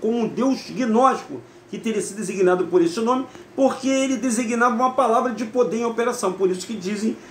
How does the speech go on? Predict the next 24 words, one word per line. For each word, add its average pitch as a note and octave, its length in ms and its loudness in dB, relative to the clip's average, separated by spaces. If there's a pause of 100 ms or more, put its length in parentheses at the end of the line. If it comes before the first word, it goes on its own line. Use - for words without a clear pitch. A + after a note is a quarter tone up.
(160)
que A#3 80 0
na G#3+ 180 4
palavra E3 520 0
de D#3+ 100 -6
Deus F3+ 400 4
há G3 80 -2
poder, E3+ 500 0 (520)
né? D#3 320 -2
Não A3 480 2
na F#3 160 0
palavra. F#3 460 0
A E3+ 40 -4
palavra A3+ 380 0
de G#3 140 -2
Yahweh, G#3 320 2
ele F3 80 -8
disse, F#3 280 -4
"Haja A#3+ 280 4
luz." F3 360 2 (720)
Quem E4 300 4
é - 20 0
Abraxas G3+ 760 0
na E3 120 -2
Bíblia? B2 440 -8